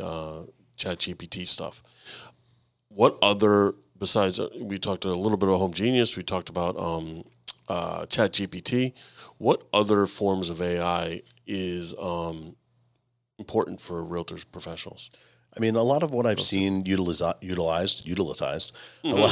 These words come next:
Speaker 2: <laughs> a lot of what I've seen utilized is, is mostly content creation, whether that's for your website, your YouTube channel, or your social media channels. That's really the majority of what I've seen it used for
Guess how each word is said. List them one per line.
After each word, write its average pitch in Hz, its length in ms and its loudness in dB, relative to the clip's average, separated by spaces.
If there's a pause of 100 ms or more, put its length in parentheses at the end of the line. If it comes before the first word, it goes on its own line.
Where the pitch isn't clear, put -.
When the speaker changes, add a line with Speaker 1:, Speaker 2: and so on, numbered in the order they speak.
(120)
Speaker 2:
<laughs> 123 100 2
a 107 80 2
lot 117 140 6
of 117 100 6
what 113 80 6
I've 101 120 6
seen 101 200 2
utilized 85 500 4
is, 95 140 0
is 95 200 -2
mostly 98 280 4
content 82 400 0
creation, 65 500 -6
whether 78 280 0
that's 76 260 -2
for 76 240 0
your 69 140 -6
website, 87 540 2
your 78 120 -8
YouTube 80 320 -6
channel, 80 300 -4
or 73 160 -4
your 71 140 -8
social - 320 -2
media 62 260 -16
channels. - 420 -8 (340)
That's - 220 -4
really 98 200 2
the 87 100 -4
majority 76 480 -4
of 71 100 -8
what 69 120 -6
I've 64 140 -4
seen 71 220 -4
it 67 100 -10
used 71 260 -10
for 85 320 -2